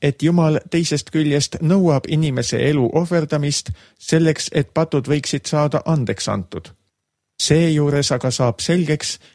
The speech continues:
et selleks ei kõlba tavaline inimene.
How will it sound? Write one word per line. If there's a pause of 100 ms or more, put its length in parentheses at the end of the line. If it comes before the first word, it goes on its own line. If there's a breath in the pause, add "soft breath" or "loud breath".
et
selleks
ei
kõlba
tavaline
inimene.